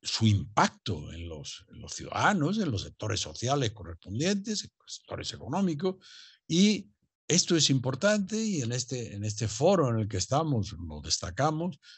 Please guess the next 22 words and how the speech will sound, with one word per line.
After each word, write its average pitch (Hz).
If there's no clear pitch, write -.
y 110
la 113
imprescindible 110
colaboración 117
con 156
la 117
academia 113
y 170
el 151
sistema 120
científico. 127
Es 87
decir, 92
que 92
esto, 143
es 95
decir, 101
saber 110
que 143
los 147
resultados 139
son 147